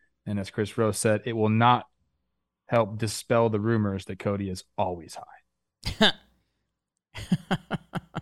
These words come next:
Speaker 2: And good.
Speaker 1: Uh, last two things. I'm gonna hit 'em quick, Jake. Uh, D-backs at Giants. Don't really have to go into that. Evan Longoria, we'll talk about you in a little bit, Big Daddy. And Rebs at,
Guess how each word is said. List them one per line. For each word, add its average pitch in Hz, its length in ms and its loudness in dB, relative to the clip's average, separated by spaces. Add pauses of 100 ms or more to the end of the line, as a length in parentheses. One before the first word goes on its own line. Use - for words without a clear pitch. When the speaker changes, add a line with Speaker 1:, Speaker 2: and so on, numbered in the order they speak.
(1900)
Speaker 2:
And 254 220 4
good. 196 80 8
Speaker 1:
Uh, 202 280 10
last 214 280 6
two 233 100 8
things. 214 240 6
I'm 185 80 6
gonna 170 120 6
hit 190 40 2
'em 180 60 2
quick, 175 320 4
Jake. 147 300 2 (160)
Uh, 131 220 2
D-backs 160 580 4
at 147 180 4
Giants. 143 920 2 (220)
Don't 156 160 2
really 156 140 4
have 147 140 4
to 151 60 -2
go 143 200 4
into 143 220 2
that. 139 200 6
Evan 139 220 2
Longoria, 131 840 4
we'll 123 120 -6
talk 120 240 -2
about 113 260 -2
you 113 60 0
in 107 80 0
a 104 40 0
little 104 200 -2
bit, 117 260 0
Big 117 220 -2
Daddy. 120 420 2 (340)
And 110 220 2
Rebs 117 260 4
at, 104 100 -4